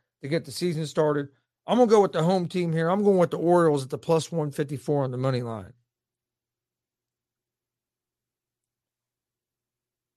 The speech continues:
Then we have the Seattle Mariners at the Chicago White Sox.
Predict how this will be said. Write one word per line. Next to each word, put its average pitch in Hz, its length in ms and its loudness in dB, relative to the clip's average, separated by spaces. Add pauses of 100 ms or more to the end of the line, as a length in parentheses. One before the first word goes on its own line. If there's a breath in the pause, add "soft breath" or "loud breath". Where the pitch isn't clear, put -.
(480)
Then 190 180 0
we 175 120 2
have 131 400 0 (2000)
the 120 80 -16
Seattle 165 480 2
Mariners 170 580 -2 (160)
at 185 300 0 (2500)
the 135 80 -10
Chicago 165 380 2
White 156 260 2
Sox. - 540 -10